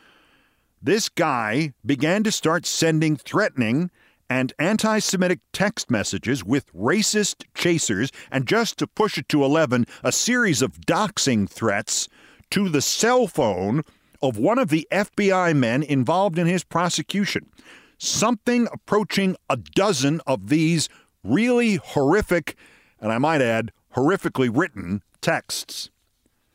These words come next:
Judge Friedman called Gostyankowski's texts extremely troubling and dangerous, and in the first direct link to what Trump could face, the judge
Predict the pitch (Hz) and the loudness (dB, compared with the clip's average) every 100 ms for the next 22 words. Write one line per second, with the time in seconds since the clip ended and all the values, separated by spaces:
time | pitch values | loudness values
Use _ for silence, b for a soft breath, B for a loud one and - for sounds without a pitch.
0 | _ _ _ _ _ - 107 - 160 180 | _ _ _ _ _ -4 -4 -4 -2 0
1 | 151 139 - 185 208 147 139 131 - 131 | 2 0 0 0 0 0 0 -2 -2 -2
2 | 113 135 127 - 120 - 151 156 - - | 0 0 -2 0 -2 0 -2 -2 -4 -10
3 | - 139 - - 190 170 151 - - 202 | -8 -8 -6 -2 0 2 0 -2 -2 0
4 | 143 113 90 104 107 160 208 196 95 - | 2 0 0 0 0 2 2 0 -2 -6
5 | - B B B 120 113 113 113 139 135 | -10 B B B -4 0 0 0 0 -2
6 | - 113 117 - 104 143 - 120 117 - | 0 0 0 0 0 0 0 0 0 -2
7 | - 135 - 120 95 117 165 208 - B | -2 -2 -2 -6 -2 0 0 0 -4 B
8 | B 95 123 143 131 | B -6 0 2 2